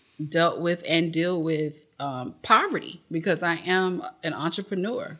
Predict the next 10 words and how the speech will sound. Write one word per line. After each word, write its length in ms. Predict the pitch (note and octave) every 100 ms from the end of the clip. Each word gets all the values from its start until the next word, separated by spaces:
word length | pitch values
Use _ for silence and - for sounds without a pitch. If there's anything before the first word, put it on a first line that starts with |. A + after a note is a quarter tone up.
| _ -
you 120 | F3
know? 260 | E3+ E3 E3+
And 160 | E3+
so 440 | E3+ F#3 E3 E3 D#3
when 560 | D3+ D3+ D3 D3+ D#3 - _ _ _ _ -
money 380 | E3+ F#3+ G#3+ G#3+
isn't 240 | G3 D#3+
flowing, 520 | - G#3+ G#3+ G#3 G3+
whether 360 | F3+ F3 E3 D#3+
it's 560 | D#3+ C3 - - -